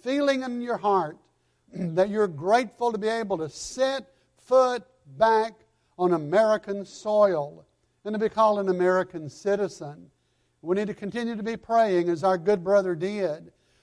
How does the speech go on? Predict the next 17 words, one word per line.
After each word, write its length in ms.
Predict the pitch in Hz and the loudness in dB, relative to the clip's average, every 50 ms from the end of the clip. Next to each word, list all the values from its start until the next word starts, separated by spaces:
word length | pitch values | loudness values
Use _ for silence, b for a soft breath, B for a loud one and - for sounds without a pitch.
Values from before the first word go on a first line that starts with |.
| _ _ _ | _ _ _
for 300 | - 175 180 185 180 170 | 4 6 6 8 8 6
this 240 | 160 190 180 185 - | 4 2 0 0 0
nation. 580 | 196 202 220 233 - - - 165 139 - - - _ _ _ _ _ _ _ _ _ _ 160 | 2 2 4 2 0 -4 -8 -10 -10 -10 -16 -20 _ _ _ _ _ _ _ _ _ _ 0
Believe 300 | 185 220 240 254 254 220 | 2 4 4 4 2 0
that 120 | 226 220 | -2 0
there 200 | 220 226 226 220 | 2 2 2 2
is 120 | 202 - | 0 0
something 720 | - - - 254 254 254 262 233 - 254 247 247 247 233 | -4 -6 2 4 4 4 4 0 -2 -2 -2 -2 -2 0
that 180 | 214 196 196 190 | 6 6 6 6
is 200 | 196 190 180 147 | 6 4 2 2
ahead. 760 | 180 180 165 165 196 202 214 208 190 175 156 151 151 151 - _ _ _ _ _ _ _ _ _ | 0 0 0 0 -2 -2 0 2 0 0 0 -4 -10 -16 -20 _ _ _ _ _ _ _ _ _
All 340 | - 180 208 240 262 285 277 | 4 8 10 10 10 10 10
of 140 | 277 269 233 | 8 6 8
us 380 | 240 240 247 254 247 - - 208 | 10 10 10 10 6 2 2 4
are 120 | 185 180 | 4 4
praying 580 | 180 - - - 214 240 247 247 240 240 226 226 | 2 -2 0 4 4 4 4 4 0 0 2 2
about, 560 | 220 190 214 220 226 233 226 196 156 156 | 4 6 6 4 4 2 2 2 0 0